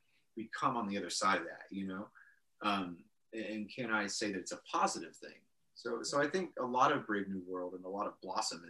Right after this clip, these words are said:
especially, like, the whole album, was just about, like, that desire to, like, well, can we, a-, am I still making something with music,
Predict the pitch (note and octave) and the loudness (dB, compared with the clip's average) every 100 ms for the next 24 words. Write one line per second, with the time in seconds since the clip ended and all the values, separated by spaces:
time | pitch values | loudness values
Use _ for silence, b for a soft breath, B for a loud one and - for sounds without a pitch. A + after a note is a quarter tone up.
0 | E2+ F#2 - G2 - F2+ F2 E2 - - | -8 -6 -2 -2 -2 -6 -10 -10 -10 -8
1 | F#2+ E2+ F#2+ F2+ F2 _ _ _ _ _ | -6 -2 -2 -2 -8 _ _ _ _ _
2 | A2+ G#2+ A#2+ A2 G#2+ G#2 G2+ F2+ G2 F2 | -6 -2 0 -2 0 2 2 2 -2 -4
3 | _ - A2 - G#2 F#2+ F#2+ G2 F#2 F2 | _ -2 0 0 -4 0 2 2 2 -2
4 | F#2 F2+ B2 B2+ - D3 C3+ G2 F#2+ _ | -4 -4 -4 -6 -4 0 0 -2 -8 _
5 | _ _ _ A2+ B2 A#2+ A2+ G2+ F#2+ - | _ _ _ -2 0 0 -2 -4 -4 -6
6 | - G#3 G3+ B2 A#2+ D3 D#3+ D#3 E3 D#3 | -4 0 0 0 0 0 0 0 -2 0
7 | D3+ D3 D3+ D3 D3+ | -2 -2 -2 0 2